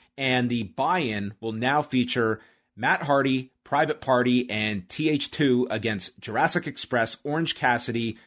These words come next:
Chuck Taylor, and Wheeler Yuta. But, uh, that's unfortunate. Pac and Andrade was a match I was looking forward to a lot. It was one of the more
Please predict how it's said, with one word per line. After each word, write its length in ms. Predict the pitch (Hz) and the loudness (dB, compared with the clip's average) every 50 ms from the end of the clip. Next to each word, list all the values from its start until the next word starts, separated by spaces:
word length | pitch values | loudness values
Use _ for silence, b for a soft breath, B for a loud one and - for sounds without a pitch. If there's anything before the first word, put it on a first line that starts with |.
| B | B
Chuck 280 | - - 170 160 - - | -8 -2 -2 -2 -2 -2
Taylor, 500 | - 143 127 127 127 127 131 127 127 B B B B B - | 0 2 2 4 4 4 2 2 0 B B B B B -12
and 320 | 110 117 113 113 104 92 - - | -8 -6 -4 -4 -6 -8 -10 -6
Wheeler 380 | 117 127 131 139 135 127 120 | -2 2 2 4 4 4 4
Yuta. 440 | 101 95 120 123 123 - 80 - 80 - | 2 2 2 0 0 0 -8 -10 -12 -10
But, 220 | - 104 104 92 - b b b b b b | -6 -4 -4 -4 -6 b b b b b b
uh, 100 | - 139 | -2 0
that's 200 | - 220 233 247 | 2 2 4 4
unfortunate. 540 | 240 202 175 185 220 208 - 170 117 98 - | 2 2 2 2 2 2 2 2 0 0 -2
Pac 280 | - 165 180 226 - 208 | 2 2 2 2 2 2
and 100 | 185 165 | 2 2
Andrade 540 | 139 117 101 120 117 127 139 156 160 143 | 2 2 2 2 4 4 4 4 2 4
was 340 | 117 120 117 113 104 - - - | 4 4 2 4 2 0 -4 -4
a 80 | 135 113 | -6 -4
match 320 | 113 120 131 139 - - - | 0 2 2 2 0 -2 -4
I 120 | 107 120 135 | -2 0 2
was 260 | 143 123 98 95 _ _ _ _ _ _ | 2 0 0 -4 _ _ _ _ _ _
looking 320 | 117 127 135 127 127 123 | -6 -6 -6 -4 -4 -6
forward 360 | 120 - 127 123 127 135 139 139 | -4 0 2 2 4 4 2 2
to 160 | 151 143 123 | 2 2 2
a 100 | - 95 | 2 -2
lot. 420 | 95 98 104 107 101 95 87 87 | -6 -4 -2 0 0 0 0 -2
It 100 | 101 107 | -4 -4
was 200 | - 131 107 - | -4 -4 -6 -4
one 180 | 117 120 131 135 | -4 -4 -2 -2
of 100 | 120 95 | -2 -2
the 100 | 113 104 | -2 -2
more 440 | 110 117 120 120 120 120 117 113 | 0 0 0 2 2 2 0 -2